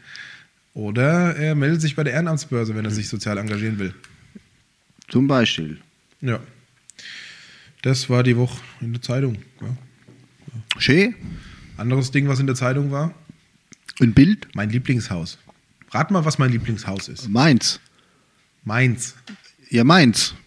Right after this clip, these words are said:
Speaker 1: Du hast doch gar kein Haus. Du wohnst in der Wohnung.
Speaker 2: Ich wohne in einem Haus.
Speaker 1: <clears throat> Ja, aber ist ja nicht deins.
Speaker 2: Nö.
Speaker 1: Ja, also.
Speaker 2: Und vielleicht kann ja trotzdem dein Lieblingshaus sein.
Speaker 1: Nein. Es ist neu gebaut.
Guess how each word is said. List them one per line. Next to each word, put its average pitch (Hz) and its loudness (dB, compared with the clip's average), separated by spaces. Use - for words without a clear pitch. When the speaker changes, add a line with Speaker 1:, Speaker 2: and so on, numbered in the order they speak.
Speaker 1:
Du 98 -10
hast 123 -4
doch 117 -2
gar 95 -4
kein 98 -2
Haus. 90 -10
Du 98 -12
wohnst 117 -6
in 110 -4
der 95 -6
Wohnung. 98 -6
Speaker 2:
Ich - -8
wohne 160 4
in 160 0
einem 151 4
Haus. 127 4
Speaker 1:
<clears throat> - -10
Ja, 127 4
aber 110 0
ist 107 -2
ja 117 2
nicht 107 0
deins. 117 2
Speaker 2:
Nö. 123 2
Speaker 1:
Ja, 98 -6
also. 110 -4
Speaker 2:
Und 113 -2
vielleicht 113 2
kann 127 4
ja 117 6
trotzdem 160 4
dein 123 8
Lieblingshaus 104 2
sein. 87 -8
Speaker 1:
Nein. 80 -6
Es 107 -8
ist 110 -4
neu 127 4
gebaut. 131 0